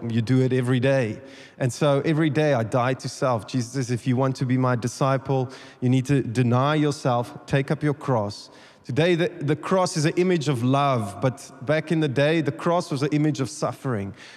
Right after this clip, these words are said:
So he says, "Take up the suffer-, suffering of denying oneself and follow me."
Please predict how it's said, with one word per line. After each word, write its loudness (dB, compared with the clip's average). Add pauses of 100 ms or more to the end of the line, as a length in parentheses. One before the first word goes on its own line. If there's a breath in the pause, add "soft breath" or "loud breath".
So -6
he 2
says, -2
"Take 0
up -2
the -2
suffer-, -2
suffering 0
of 0
denying 2
oneself -2 (340 loud breath)
and 2
follow 0
me." 0